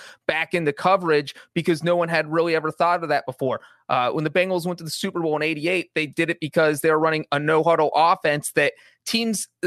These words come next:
in the N F L had never thought to run a no-huddle offense for an entire game. They were doing it in two-minute drills, and some coach just said, "Why don't we do this for the entire game?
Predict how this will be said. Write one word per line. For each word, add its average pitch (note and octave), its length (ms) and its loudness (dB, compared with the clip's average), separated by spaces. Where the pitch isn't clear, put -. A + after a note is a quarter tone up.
in F#3 100 0
the F3 80 0
N F#3+ 80 0
F F3 100 -2
L G3+ 160 4
had D#3+ 200 -2
never F3+ 280 2
thought D3+ 340 -2
to E3+ 100 -2
run E3 420 0
a D#3 60 -2
no-huddle D#3+ 440 2
offense D#3+ 400 0
for D3+ 140 0
an D3+ 60 0
entire D#3 400 2
game. D#3+ 300 -2
They B2 100 -4
were C#3 80 -4
doing D#3 300 -2
it - 120 -6
in D3+ 80 -6
two-minute F#3 480 -4
drills, C#3+ 400 0
and D#3 200 0
some E3 260 -2
coach E3+ 320 0
just E3+ 180 0
said, D3+ 260 2
"Why D#3+ 260 0
don't B4 220 0
we C#4 100 -4
do A3+ 220 -6
this A3 220 -4
for G3 180 -6
the F#3+ 160 -4
entire F#3 520 0
game? E3 580 -2